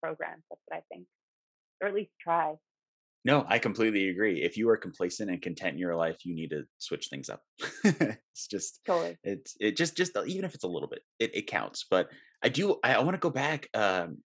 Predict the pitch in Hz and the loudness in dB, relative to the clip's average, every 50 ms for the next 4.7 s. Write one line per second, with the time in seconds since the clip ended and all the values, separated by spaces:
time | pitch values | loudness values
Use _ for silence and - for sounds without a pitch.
0 | _ - 123 113 101 98 101 - - 123 120 117 113 110 104 101 95 90 - _ | _ -6 -2 -2 -2 -2 0 2 4 4 4 4 0 -2 -2 -2 -4 -6 -10 _
1 | _ - _ _ - 98 101 98 92 90 87 87 85 - - 90 90 87 85 80 | _ -20 _ _ -12 -6 -4 0 0 2 2 2 0 -2 -2 0 0 0 0 -2
2 | 73 69 73 - _ _ _ _ _ _ _ _ _ _ _ _ _ _ _ _ | -6 -10 -12 -16 _ _ _ _ _ _ _ _ _ _ _ _ _ _ _ _
3 | - 95 82 76 73 - - - 101 98 104 107 107 104 - 113 104 98 95 92 | -12 -12 -10 -10 -12 -14 -10 -10 -2 2 4 4 4 4 4 2 0 2 2 0
4 | 92 92 - - 90 101 95 - - 110 104 101 92 92 | 0 0 0 0 0 -2 0 2 4 4 4 4 2 0